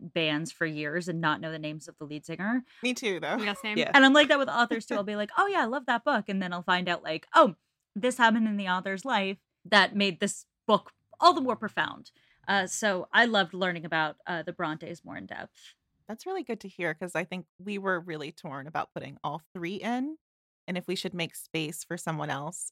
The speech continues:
Speaker 2: And as someone who really loves the Brontes and, of course, been to the parsonage several times and has dedicated so much time to studying <laughs> the Brontes, I just, like, couldn't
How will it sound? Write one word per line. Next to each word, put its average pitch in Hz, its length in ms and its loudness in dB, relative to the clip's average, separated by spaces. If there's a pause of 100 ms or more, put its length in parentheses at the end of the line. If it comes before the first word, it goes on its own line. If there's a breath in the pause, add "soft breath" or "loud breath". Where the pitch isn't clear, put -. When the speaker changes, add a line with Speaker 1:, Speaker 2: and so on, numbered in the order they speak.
Speaker 2:
And 156 100 -2
as 165 140 -4
someone 190 220 -2
who 196 120 -4
really 175 220 0
loves 214 280 0
the - 80 -12
Brontes 214 880 -4
and, 143 160 -14
of - 640 -20
course, 160 300 -8
been 160 120 -6
to 156 60 -10
the - 80 -16
parsonage 139 520 -12
several - 280 -14
times 208 720 -4 (100)
and 147 380 -10
has 160 240 -18
dedicated 160 560 -10 (100)
so - 320 -2
much - 220 -4
time 170 280 -6
to - 80 -20
studying 156 640 -8 (120)
<laughs> - 100 -20
the 202 120 -10
Brontes, 156 520 -4 (480 soft breath)
I 226 120 8
just, 247 160 -6
like, 311 160 -4
couldn't 233 420 -6